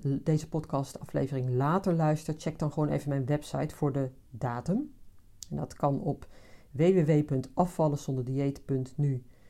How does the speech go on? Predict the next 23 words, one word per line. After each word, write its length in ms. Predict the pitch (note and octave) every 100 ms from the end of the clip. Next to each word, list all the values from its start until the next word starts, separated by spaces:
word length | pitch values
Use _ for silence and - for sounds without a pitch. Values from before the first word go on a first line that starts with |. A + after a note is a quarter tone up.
| - - - - -
Eh, 520 | C#3+ C3 C3 B2+ B2+ C3
onder 360 | - G#3+ G#3+ F#3
het 160 | D#3+
kopje 380 | - D3+ - - C#3 C3 C3 C3 B2+ B2+
Werk 280 | B2 F3 D#3
met 140 | D3+ C3
mij, 280 | C3+ D#3 A3+
daar 120 | D#3
zie 180 | - D#3+
je 60 |
al 120 | -
de 160 | C#3 B2+
workshop 420 | C3 D3 - D#3
staan. 460 | - D3+ D3 F#3 D3
Workshop 560 | D#3 D#3+ - D#3 - - - - -
Afvallen 440 | F#3 F3+ D#3 D3
en 100 | -
je 100 | C#3
brein. 460 | B2+ C#3 C3+ A3 - - - - - - - - - - - - -
Ehm, 960 | F3+ F3 E3+ E3+ E3 E3 E3 D#3+ D#3+ D#3 - - - - - - -
zaterdag 520 | - - B3+ C4+ F#3+ -
zestien 360 | - A3 G#3+
december, 540 | D#3+ D#3 D3 D3+ G#3